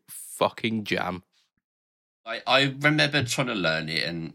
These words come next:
Speaker 2: you know, years ago, and I was like, you know, the main riff's a bit tricky to get down, but once you kinda got it, it's not too bad. And then the solo kicks in, you just go,
Speaker 1: Yeah.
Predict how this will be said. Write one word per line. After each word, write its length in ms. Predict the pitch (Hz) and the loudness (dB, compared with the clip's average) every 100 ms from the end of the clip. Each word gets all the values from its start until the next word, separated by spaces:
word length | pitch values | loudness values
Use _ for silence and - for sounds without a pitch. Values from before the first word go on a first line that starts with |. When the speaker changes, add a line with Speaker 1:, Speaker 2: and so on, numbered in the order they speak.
| - | -12
Speaker 2:
you 180 | 92 - | -12 -10
know, 160 | 82 | -10
years 540 | 78 80 90 85 82 87 | -10 -4 -2 0 -2 -6
ago, 320 | 80 82 82 | -6 -6 -4
and 100 | 85 | -4
I 40 | |
was 120 | 92 95 | -2 0
like, 140 | 95 | 0
you 60 | 131 | 0
know, 160 | 107 | 0
the 140 | 87 147 | 0 2
main 300 | 180 170 143 | 2 2 0
riff's 180 | 131 | -2
a 60 | - | -4
bit 220 | - - | -2 -2
tricky 300 | - 92 - | 0 -2 -4
to 140 | - - | -8 -4
get 220 | - - | -4 0
down, 260 | 82 76 | 0 0
but 100 | 73 | -4
once 300 | 76 139 - | -4 -2 -2
you 60 | 147 | -4
kinda 280 | 139 117 98 | -2 -2 -2
got 280 | 95 80 - | -4 -4 -4
it, 120 | - | -10
it's 260 | - - | -4 -4
not 180 | 85 - | -4 -6
too 240 | - 85 85 | -4 -4 0
bad. 340 | 104 76 - - - - - | 0 0 -4 -18 -20 -16 -4
And 140 | 127 | 2
then 120 | 160 143 | 2 4
the 60 | |
solo 460 | 135 - 135 117 87 | 4 6 4 4 -2
kicks 420 | - 92 - - | -4 -8 -2 -2
in, 120 | 90 | -2
you 120 | 85 | -4
just 200 | 92 - | -4 -2
go, 100 | 101 | 2
Speaker 1:
Yeah. 120 | 87 | 2